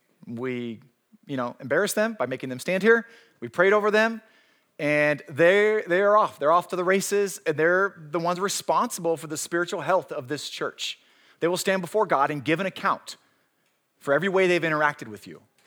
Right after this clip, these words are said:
for every time they've prayed for you, for the results pretty much of your life, really. So here's how we can obey and submit to them. Number one,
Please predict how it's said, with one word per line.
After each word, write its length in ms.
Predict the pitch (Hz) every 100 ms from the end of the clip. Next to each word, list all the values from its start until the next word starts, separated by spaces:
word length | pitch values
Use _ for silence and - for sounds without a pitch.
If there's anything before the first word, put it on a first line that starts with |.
| _ _ _
for 120 | - 123
every 160 | 170
time 200 | 180 185
they've 160 | 185 175
prayed 260 | 180 175
for 120 | - 87
you, 180 | 67 _ _ _ _ _ _
for 100 | -
the 80 | 143
results 520 | 160 123 156 214 - -
pretty 180 | - 190
much 180 | 170 -
of 120 | 131
your 200 | 127 214
life, 300 | 127 71 -
really. 280 | 151 110 - _ _ _ _ _ _ _ _ _ _ _ _ _ _ - -
So 120 | -
here's 220 | 147 214 214
how 100 | 185
we 100 | 170
can 100 | 156
obey 240 | 131 143
and 120 | 143
submit 280 | - 123 120
to 60 | 101
them. 160 | 87
Number 180 | 120 151
one, 260 | 160 117